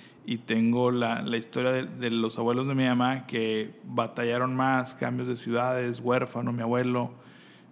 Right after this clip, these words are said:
em, batallan más y tienen otra relación que le transmitieron a mi mamá con otra relación que te-, que le, que le transmiten a mi papá. Y creo que todos tenemos cosas buenas y, y, y tenemos cosas malas, pero nunca nos hemos puesto a pensar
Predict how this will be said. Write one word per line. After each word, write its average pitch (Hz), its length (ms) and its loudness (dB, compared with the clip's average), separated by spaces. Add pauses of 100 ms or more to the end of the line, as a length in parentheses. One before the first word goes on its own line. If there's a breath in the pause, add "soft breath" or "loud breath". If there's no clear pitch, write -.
(120)
em, 113 560 -4 (220)
batallan 135 460 0
más 143 420 0 (260)
y 120 100 -2
tienen 131 240 0
otra 131 200 -2
relación 127 640 0 (600 loud breath)
que - 80 -4
le 117 80 0
transmitieron 120 500 2
a 127 40 2
mi 131 100 0
mamá 127 400 0
con 117 160 -2
otra 117 200 -4
relación 120 300 -4
que 123 80 -8
te-, 123 240 -8
que - 120 -12
le, - 100 -10
que 120 100 -12
le 120 80 -8
transmiten 117 380 -2
a 127 40 0
mi 123 100 2
papá. 127 500 -2 (760 soft breath)
Y - 80 -16
creo 151 160 2
que 147 80 0
todos 147 260 2
tenemos 143 300 0
cosas 139 280 0
buenas 135 360 0
y, 131 60 -4
y, 117 260 -8
y 120 120 -6
tenemos 123 380 0
cosas 135 280 -4
malas, 131 580 0 (960)
pero 127 200 2
nunca 135 480 0
nos 131 260 -2
hemos 127 200 0
puesto 127 360 -2
a - 80 -14
pensar 120 560 -2